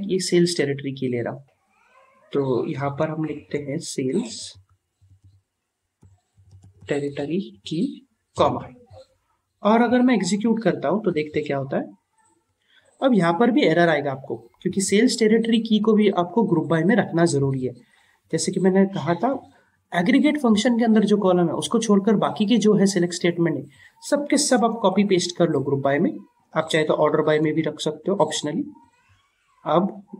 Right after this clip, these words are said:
ये आएगा, तो ये देखिए जी, product की आ गया।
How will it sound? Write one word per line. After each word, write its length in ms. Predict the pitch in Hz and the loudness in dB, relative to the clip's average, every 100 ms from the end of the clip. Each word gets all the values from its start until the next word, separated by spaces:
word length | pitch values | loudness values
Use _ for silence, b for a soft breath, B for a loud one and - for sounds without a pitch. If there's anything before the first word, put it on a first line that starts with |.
| _ | _
ये 140 | 170 160 | -4 -4
आएगा, 380 | 139 - 139 135 - _ _ _ _ _ _ _ _ _ _ _ _ _ - | -4 -6 -10 -14 -18 _ _ _ _ _ _ _ _ _ _ _ _ _ 0
तो 60 | 226 | 4
ये 80 | |
देखिए 240 | 202 147 139 | 4 2 -2
जी, 120 | 135 - - | -6 -10 -4
product 320 | 156 151 - | -2 -2 0
की 80 | 175 | 2
आ 100 | 160 | 2
गया। 180 | 175 | 0